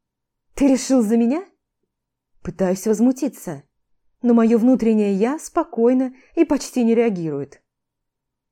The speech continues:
"Нам нужно поговорить, Лик. Серьёзно". "Все нормальные люди вначале разговаривают, а потом трахаются". Бурчу себе под нос. "А не наоборот".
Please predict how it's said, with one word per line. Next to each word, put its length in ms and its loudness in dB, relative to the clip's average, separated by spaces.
"Нам 300 2
нужно 240 2
поговорить, 600 -2
Лик. 400 -8
Серьёзно". 720 -2
"Все 240 -2
нормальные 520 2
люди 240 4
вначале 500 0
разговаривают, 800 -2
а 100 -8
потом 320 0
трахаются". 760 -14
Бурчу 360 -6
себе 240 -6
под 200 -8
нос. 400 -16
"А 100 -4
не 120 4
наоборот". 640 0